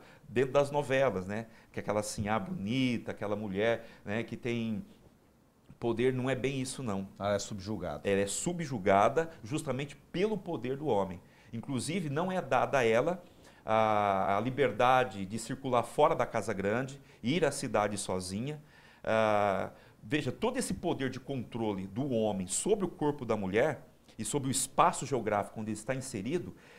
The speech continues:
Speaker 1: é, sintetiza o poder da política brasileira, onde existem figuras específicas. E olha,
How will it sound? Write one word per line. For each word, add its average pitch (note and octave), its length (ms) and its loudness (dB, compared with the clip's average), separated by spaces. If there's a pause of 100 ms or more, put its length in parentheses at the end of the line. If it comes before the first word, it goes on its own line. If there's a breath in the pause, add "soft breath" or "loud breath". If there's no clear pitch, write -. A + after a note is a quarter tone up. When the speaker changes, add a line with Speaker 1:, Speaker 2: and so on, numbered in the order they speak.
(160 loud breath)
Speaker 1:
é, A#2 840 6 (360 loud breath)
sintetiza F#3+ 720 0
o F#3+ 40 -4
poder F3+ 320 -2
da F#3+ 80 2
política F#3+ 760 -4
brasileira, F2+ 580 -6 (760 soft breath)
onde C3 240 2
existem D3+ 400 -2
figuras D3+ 880 4
específicas. B2 920 -6
E B2+ 60 -4
olha, A2+ 320 6